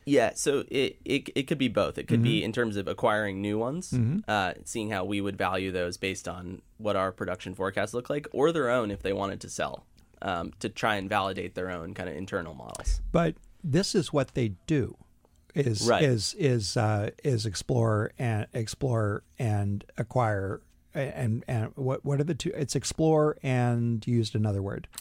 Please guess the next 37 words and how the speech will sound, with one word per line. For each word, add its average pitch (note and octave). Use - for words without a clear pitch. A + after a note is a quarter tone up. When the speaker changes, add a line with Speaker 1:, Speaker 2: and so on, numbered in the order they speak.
Speaker 1:
Uh, D2
produce? A2
Speaker 2:
Produce. C3
Speaker 1:
Yeah, A2
Speaker 2:
Explore F#2+
Speaker 1:
yeah, -
Speaker 2:
and B2
Speaker 1:
yeah. -
Speaker 2:
produce. A2+
So -
this G#3
is A#3
what G3
they C#3+
do. A2
Speaker 1:
Yeah. G#2+
Speaker 2:
Uh, -
w-, C#3
why C#3+
don't G3+
they D#3
have G#3+
models -
to -
do -
this? -
Speaker 1:
So, D#3
so C#3+
they D3+
do C3
about A#2
maybe B2
their G2+
own G#2
assets, -
Speaker 2:
Yeah. A#2+
Speaker 1:
but G2